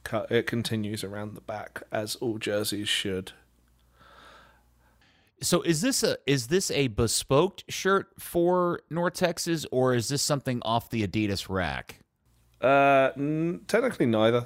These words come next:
Speaker 1: Uh, Adidas have a, a service called My Team, um, where you can order bespoke jerseys. Like, you could,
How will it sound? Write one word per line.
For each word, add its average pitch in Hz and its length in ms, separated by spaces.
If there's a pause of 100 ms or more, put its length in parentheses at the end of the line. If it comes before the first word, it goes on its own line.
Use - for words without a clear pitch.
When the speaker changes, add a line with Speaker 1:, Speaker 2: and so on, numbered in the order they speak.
(120)
Speaker 1:
Uh, 123 300
Adidas 156 400
have 143 180
a, 107 640 (160)
a - 60
service 113 340
called 113 240
My 101 240
Team, 135 440 (580)
um, 101 760 (1400)
where 120 220
you 120 200
can 127 200
order 113 340
bespoke 104 480
jerseys. 101 380
Like, 104 160
you 113 200
could, 107 440